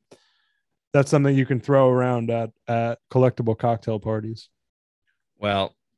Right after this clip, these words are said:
Speaker 2: going on with the unmasked Batman, the unmasked Robin will be the Chase Platinum version of, of that series, as well as a masked Joker.
Speaker 1: I'm already annoyed that I'm hearing words like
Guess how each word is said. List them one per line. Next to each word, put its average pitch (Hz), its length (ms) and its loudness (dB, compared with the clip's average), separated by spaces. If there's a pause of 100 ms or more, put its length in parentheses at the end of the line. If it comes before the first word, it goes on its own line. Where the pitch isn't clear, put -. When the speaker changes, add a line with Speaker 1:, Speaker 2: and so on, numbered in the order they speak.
(220)
Speaker 2:
going 117 460 0
on 110 220 -2
with 107 100 -2
the 98 180 -6
unmasked 104 540 -4
Batman, 90 760 -4
the 95 240 -2
unmasked 110 840 -4 (220)
Robin 95 680 -2
will 101 180 -4
be 92 480 -6
the 87 380 -8
Chase 98 420 -6
Platinum 90 580 -6
version 87 500 -6
of, 80 300 -8 (320)
of 87 160 -8
that 87 240 -6
series, 85 580 -8 (760)
as 95 220 -4
well 113 380 0
as 104 220 -2
a 98 160 -2
masked 107 840 -4 (500)
Joker. 104 600 -4 (460)
Speaker 1:
I'm 143 160 0
already 160 500 4
annoyed 131 400 2
that 120 100 -2
I'm 120 120 -6
hearing 131 300 -2
words 127 340 -4
like 117 340 -6